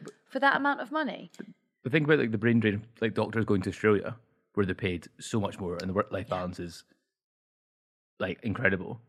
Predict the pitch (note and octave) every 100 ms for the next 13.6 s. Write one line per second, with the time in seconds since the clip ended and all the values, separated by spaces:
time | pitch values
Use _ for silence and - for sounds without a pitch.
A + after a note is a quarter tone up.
0 | _ G3 F3 A#2+ A2 A#2+ A#2+ B2+ A#2+ B2
1 | A#2+ A#2 A2+ B2+ C3+ A2+ G2 F#2+ F#2 -
2 | G2+ G#2 G2 G2 F#2 F2+ - _ _ _
3 | _ _ - G#2 - B1+ - - G#2 G2
4 | E2 A2+ - A3+ G3+ F#3 G3 A3+ C4 B3
5 | A3 - A3 G3+ E3+ - G#3+ - F#3 F3
6 | E3+ D#3+ F3 F3+ E3 - - E3+ G3 -
7 | G3+ F3 F3 F3 - - F#3 F#3 - F#3
8 | E3+ E3+ E3+ - E3+ D#3 D#3 - E3+ -
9 | E3+ D3+ - E3+ - - E3+ E3+ E3+ -
10 | F3 F3 - _ _ _ _ F3 D#3+ -
11 | F#3+ E3 D#3+ F#3 E3 E3+ F3+ F3 G3+ -
12 | E3+ E3+ E3 G2+ F#2+ C#3+ - _ F3+ D#3+
13 | D3 - _ _ - F#3+